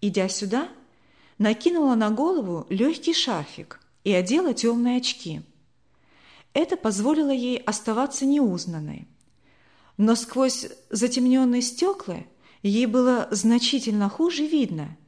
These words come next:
и Люба, немного поразмыслив, всё же решила снять очки. Людей в доме молитвы было очень много. Некоторые из них стояли перед Любой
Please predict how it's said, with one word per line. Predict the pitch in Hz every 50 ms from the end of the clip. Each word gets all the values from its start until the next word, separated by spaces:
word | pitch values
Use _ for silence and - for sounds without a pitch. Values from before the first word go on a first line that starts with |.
| _ _ _ _ _ _ _ _ _
и | - 196 190 185
Люба, | 185 202 294 330 339 240 175 165 170 - - _ _ _ _ _ _ _ _ _ _ _ _ _
немного | - 208 202 208 214 208 202 202 202
поразмыслив, | 202 185 180 190 208 202 240 285 339 - - 190 170 160 - - _ _ _ _ _ _ _ _ _
всё | - - - - 294 339 339
же | 311 311 311 285 - -
решила | - 220 247 254 - - 320 311 320 320
снять | - - - 202 175 156 151 -
очки. | 170 165 - - - - - 143 156 156 - _ _ _ _ _ _ _ _ _ _ _ _ _ _ _ _ _ _ _ _ _ _ _ _ _ _ _ _ _ _ _ _ _ _ _ _ _ _
Людей | - 214 247 277 240 370 453 480 415
в | 247
доме | 208 214 196 196 196
молитвы | 196 196 202 196 165 160 - - 165 160 165 - -
было | - 196 240 277 269 269
очень | - - 277 330 330 - 339 339
много. | 320 277 214 175 156 151 147 151 - 156 - _ _ _ _ _ - - - - _
Некоторые | - 240 269 349 349 - - - 302 302 311
из | 302 -
них | 370 427 480 - - - - - _
стояли | - - - - 247 226 247 320 339 330 311
перед | - - 247 254 277 226
Любой | 226 185 180 170 156 165 165 160 156 160